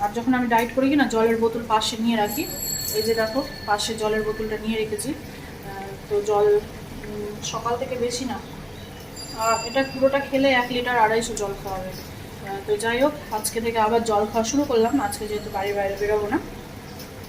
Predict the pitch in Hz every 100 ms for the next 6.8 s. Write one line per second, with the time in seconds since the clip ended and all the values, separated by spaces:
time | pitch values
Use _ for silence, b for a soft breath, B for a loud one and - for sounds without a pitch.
0 | 208 202 202 220 220 214 240 208 180 170
1 | - - - - - - - 392 392 -
2 | 415 403 202 - - 427 427 214 202 247
3 | - - 247 277 269 254 226 214 - -
4 | - - - 220 220 - 226 220 254 -
5 | - - 202 196 208 208 214 214 214 220
6 | 214 208 208 220 220 226 214